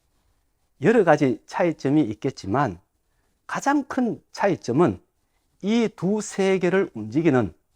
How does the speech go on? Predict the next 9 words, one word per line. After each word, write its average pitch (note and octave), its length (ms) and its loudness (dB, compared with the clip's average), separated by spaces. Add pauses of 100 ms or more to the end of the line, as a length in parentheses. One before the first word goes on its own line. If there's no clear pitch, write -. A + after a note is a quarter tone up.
(160)
원동력의 E3 840 0 (240)
차이일 D3 580 -4
것입니다. G2 640 -8 (2250)
자연 G#3+ 380 2
세계를 D3+ 680 0
움직이는 C#3 680 -2
원동력은 A2 800 -2 (640)
자연 F#3+ 440 -2
법칙입니다. F#2+ 800 -6